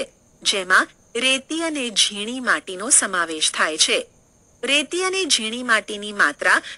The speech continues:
તેઓ કયા પથ્થરમાંથી ઉત્પન્ન થયા છે તેના પર આધારિત છે, જેને પિતૃ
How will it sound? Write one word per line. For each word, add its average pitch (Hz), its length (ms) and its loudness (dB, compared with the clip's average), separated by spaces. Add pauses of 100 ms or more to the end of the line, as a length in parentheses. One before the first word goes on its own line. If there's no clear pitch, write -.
(140)
તેઓ 320 240 0
કયા 240 360 0
પથ્થરમાંથી 240 800 -8
ઉત્પન્ન 185 400 -8
થયા 196 360 -2
છે 311 200 2 (360)
તેના 277 280 2
પર 320 280 -4
આધારિત 185 600 -4
છે, 202 220 4 (480)
જેને 208 400 0 (320)
પિતૃ 294 300 -4